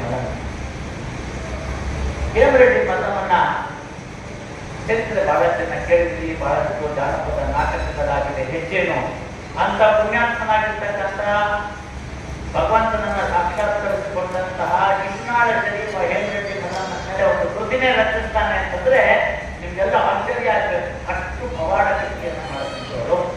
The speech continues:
ಹಾಗೆ ಅಕ್ಕ ಮಹಾದೇವಿ, ಅಕ್ಕ ಮಹಾದೇವಿ ಅಂತ ನಾವೇ ಕರಿತೀವಿ ಇವತ್ತು. ಚೆನ್ನಮಲ್ಲಿಕಾರ್ಜುನ ಬಿಟ್ಟು ನನಗೆ ಇನ್ನೊಬ್ಬನು ಇಲ್ಲ ಅಂತ ಹೇಳಿದ್ರು, ಹಾಗೆ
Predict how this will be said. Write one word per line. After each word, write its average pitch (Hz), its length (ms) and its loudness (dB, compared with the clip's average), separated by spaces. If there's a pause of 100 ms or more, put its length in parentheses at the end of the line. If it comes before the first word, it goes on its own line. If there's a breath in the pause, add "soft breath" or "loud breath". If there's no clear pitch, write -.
(460)
ಹಾಗೆ - 320 4 (600)
ಅಕ್ಕ - 140 -8 (180)
ಮಹಾದೇವಿ, 196 520 0 (120)
ಅಕ್ಕ - 120 0 (140)
ಮಹಾದೇವಿ - 380 2
ಅಂತ - 180 -6
ನಾವೇ - 180 -4 (140)
ಕರಿತೀವಿ 165 340 -2
ಇವತ್ತು. 160 320 -2 (380)
ಚೆನ್ನಮಲ್ಲಿಕಾರ್ಜುನ 220 1000 4 (120)
ಬಿಟ್ಟು 202 220 -4 (100)
ನನಗೆ - 200 -6
ಇನ್ನೊಬ್ಬನು 190 420 -4
ಇಲ್ಲ 208 120 -2 (100)
ಅಂತ - 180 0
ಹೇಳಿದ್ರು, 165 360 0 (320)
ಹಾಗೆ 170 200 2